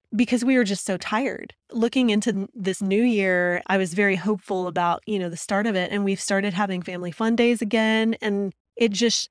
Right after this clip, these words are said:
it provides a picture for me that we are f-, finally learning how to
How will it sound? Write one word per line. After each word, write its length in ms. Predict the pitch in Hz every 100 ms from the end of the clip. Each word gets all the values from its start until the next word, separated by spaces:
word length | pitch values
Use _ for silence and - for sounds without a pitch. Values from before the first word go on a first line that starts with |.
| -
it 280 | 233 226 -
provides 440 | - 233 208 202 208
a 40 |
picture 360 | - 233 - 233
for 160 | 220
me 300 | 202 190 185 180
that 200 | 185 196
we 200 | 208 202
are 220 | 190 185
f-, 200 | - - _
finally 400 | 220 208 220 196
learning 680 | 190 185 196 214 185 180 180
how 340 | - 196 196 196
to 580 | - 196 180 175 175